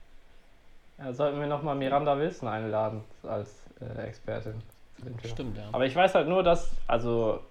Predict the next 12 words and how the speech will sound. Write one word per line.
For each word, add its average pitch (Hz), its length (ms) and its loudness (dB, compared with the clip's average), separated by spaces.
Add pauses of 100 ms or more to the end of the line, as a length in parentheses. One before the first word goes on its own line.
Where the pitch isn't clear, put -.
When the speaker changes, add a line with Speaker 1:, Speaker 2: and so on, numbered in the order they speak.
(100)
Speaker 1:
Recycling 165 680 4
von 143 220 -2
den 123 140 0
jetzigen 127 460 0
Bällen 123 300 4
ist 123 160 -4
halt 117 140 2
auch 143 200 0
sehr 101 280 -6
schwer. 98 420 -4 (760)
Weil 123 160 -2
irgendwie, 120 480 -2